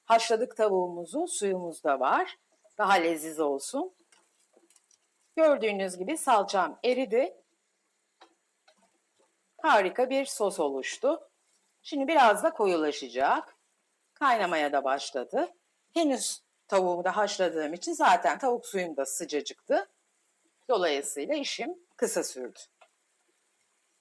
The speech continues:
Şimdi kaynamaya başladı. Altını kısıyorum. Bir iki dakika böyle tok fokurdatacağım.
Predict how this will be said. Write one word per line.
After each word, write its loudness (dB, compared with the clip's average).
Şimdi -2
kaynamaya 2
başladı. 4
Altını 2
kısıyorum. 0
Bir 0
iki -2
dakika -2
böyle 2
tok -4
fokurdatacağım. -2